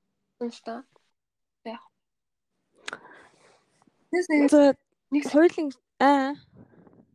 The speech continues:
Speaker 1: нэг хүмүүс би тураад л байгаа. Тасгалаа.
Speaker 2: Nice, nice.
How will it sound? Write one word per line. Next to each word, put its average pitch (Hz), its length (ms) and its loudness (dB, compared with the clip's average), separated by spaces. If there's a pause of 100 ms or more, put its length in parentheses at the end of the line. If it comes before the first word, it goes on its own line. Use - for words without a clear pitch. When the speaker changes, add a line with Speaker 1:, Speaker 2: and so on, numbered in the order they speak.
(280)
Speaker 1:
нэг - 220 -10
хүмүүс 277 520 -2
би 277 240 -2
тураад 294 500 -2 (480)
л - 140 -14
байгаа. 220 280 -4 (2000)
Тасгалаа. 294 420 -4
Speaker 2:
Nice, - 160 -20
nice. - 360 -20